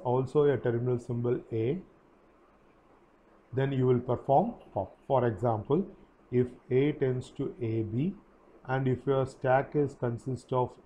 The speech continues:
A, this A and this A will get popped from the stack. So using these two rules, you will form a transition function such that the string will be accepted using empty stack.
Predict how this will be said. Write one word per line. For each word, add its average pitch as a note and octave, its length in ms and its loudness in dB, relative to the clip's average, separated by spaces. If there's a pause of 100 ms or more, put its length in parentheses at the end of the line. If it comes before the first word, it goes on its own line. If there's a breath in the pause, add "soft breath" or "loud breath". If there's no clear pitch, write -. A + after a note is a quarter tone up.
A, B2 300 0 (520)
this D3 320 2
A C3 240 4
and B2 300 -4
this B2 280 -2
A B2 200 2
will A#2 220 0
get B2+ 340 -2 (400)
popped A#2+ 260 0
from A2 160 -4
the - 100 -2
stack. G2+ 200 -12 (640 soft breath)
So D#3+ 100 4
using F3+ 400 6
these E3 220 4 (140)
two F3+ 220 6
rules, C3+ 420 4 (640)
you D3+ 160 6
will D#3 160 8
form E3+ 340 4
a E3+ 40 8
transition D3+ 580 4
function D3+ 400 0
such C3 300 2
that C#3 320 6
the C3+ 360 8
string D3+ 480 0
will C3+ 160 4
be C#3+ 260 4
accepted B2+ 600 0
using B2 500 2 (300)
empty B2 560 2 (480)
stack. - 400 0